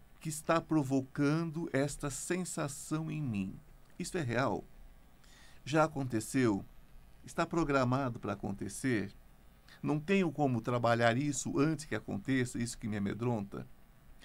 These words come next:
Será que isso que aconteceu no passado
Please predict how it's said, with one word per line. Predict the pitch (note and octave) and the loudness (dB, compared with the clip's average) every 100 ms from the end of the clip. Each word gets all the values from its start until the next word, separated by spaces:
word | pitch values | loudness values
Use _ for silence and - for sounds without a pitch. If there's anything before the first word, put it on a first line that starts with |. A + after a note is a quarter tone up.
| - - - | -20 -18 -10
Será | - F3+ G3+ F#3 | 2 6 8 6
que | - F3 | 2 -4
isso | F3+ F#3+ E3+ | -2 0 -2
que | D#3 | -2
aconteceu | D3+ D3 C3+ C#3 C3 C#3 C3+ | -2 -2 0 0 0 0 2
no | B2+ | 0
passado | B2 A2+ - - A2+ A#2+ G#2+ G#2 G#2 | 0 -4 -4 4 6 6 4 -4 -8